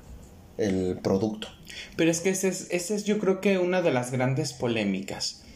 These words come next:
Speaker 2: porque al final de cuentas, pues hay que ir a estas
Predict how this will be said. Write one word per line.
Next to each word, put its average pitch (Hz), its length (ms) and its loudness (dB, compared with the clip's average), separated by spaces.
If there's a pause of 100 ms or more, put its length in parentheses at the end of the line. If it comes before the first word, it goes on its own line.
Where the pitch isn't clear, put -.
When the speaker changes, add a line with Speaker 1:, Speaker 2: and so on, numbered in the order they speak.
(600)
Speaker 2:
porque 147 220 0
al 165 60 0
final 185 280 2
de 220 80 4
cuentas, 208 480 2
pues 147 260 0
hay 135 140 2
que 143 260 2
ir 135 80 4
a 135 400 2
estas 123 680 0